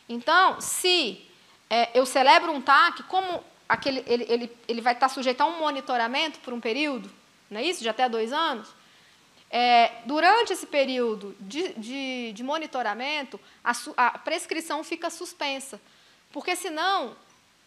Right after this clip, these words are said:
se passa, por exemplo, suponhamos que seja dois anos, a prescrição pra aplicar a pena de suspeição é de dois anos. Aí ele descumpre o tac. A administração não vai mais poder investigá-lo, porque já prescreveu.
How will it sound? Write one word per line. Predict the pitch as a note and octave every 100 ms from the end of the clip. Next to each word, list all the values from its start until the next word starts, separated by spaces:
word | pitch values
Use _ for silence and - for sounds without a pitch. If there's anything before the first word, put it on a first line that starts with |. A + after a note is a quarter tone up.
| _ _
se | - F#4
passa, | - E4+ C4 A#3+ A#3
por | B3+
exemplo, | B3 A3
suponhamos | - C4+ D4+ D4
que | D#4
seja | D4+
dois | D4+ D#4+ B3+
anos, | A3+ G3
a | G#3+
prescrição | C4 C#4 C#4+ C4+ D#4
pra | E4 C#4+
aplicar | C#4 C4+
a |
pena | A#3+ B3 A#3
de | A3+
suspeição | A#3 G#3+ A3 C#4+
é | D4
de | D4
dois | C4+ E4+ F#4
anos. | D#4+ B3+ G#3 - - -
Aí | D4
ele | D4+
descumpre | F4+ - F4 F4
o | F#4+
tac. | E4+ C4 G#3+ - - _ _ _ _ _ _ _ _
A | -
administração | C#4 C#4 C4+ C#4+
não |
vai | C#4
mais | C4 B3+
poder | C4+ C4 B3+ B3+ _ _
investigá-lo, | B3+ A#3+ B3 B3+ A3+ G3+ G3+ - -
porque | B3 A#3
já | A#3
prescreveu. | A#3+ - B3 A#3 G#3